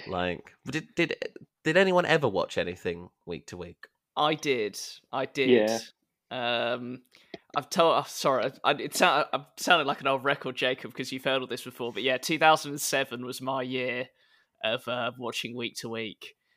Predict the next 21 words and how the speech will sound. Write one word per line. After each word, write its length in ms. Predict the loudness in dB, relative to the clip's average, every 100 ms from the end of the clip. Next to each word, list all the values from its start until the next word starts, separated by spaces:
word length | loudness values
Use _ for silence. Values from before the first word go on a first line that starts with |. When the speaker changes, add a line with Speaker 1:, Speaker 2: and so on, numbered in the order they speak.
| _
Speaker 2:
Pretty 220 | -6 -4 0
sure 200 | 2 2
it 40 |
was 120 | 2
a, 40 | -4
not 320 | 2 2 2
a 60 | 4
very 260 | 4 4
good 220 | 0 -4
time 260 | 0 0 0
in 80 | -2
the 80 | -4
industry, 560 | -2 -4 -2 -2 -4 -2
but, 240 | 2 4
uh, 240 | 4 4 6
I 120 | 6
remember 420 | 4 -2 -8 -8
it 80 | -10
fondly 400 | -6 -8 -6 -6
at 80 | -2
least. 600 | -2 -4 -6 -10 -14